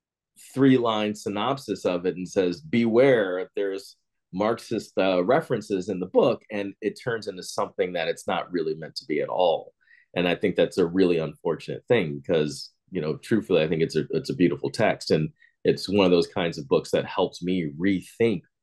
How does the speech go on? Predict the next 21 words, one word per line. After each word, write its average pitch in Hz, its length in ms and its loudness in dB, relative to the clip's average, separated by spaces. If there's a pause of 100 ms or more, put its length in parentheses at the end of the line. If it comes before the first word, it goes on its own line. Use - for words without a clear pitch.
(180)
what 92 240 2
education 85 680 -4 (180)
ought 107 320 0
to 87 100 -2
be 110 240 2
about. 71 320 -2 (160)
Education 87 560 -2 (140)
ought 98 240 2
to - 120 0
be 82 200 2
about 82 480 2 (360)
equipping, 107 540 2 (300)
equipping, 92 640 2 (360)
um, 82 380 0
students 123 640 -2 (100)
with 95 320 2
the 90 80 2
skills 131 560 2
to - 140 -6
be 104 300 -2
able 98 580 -2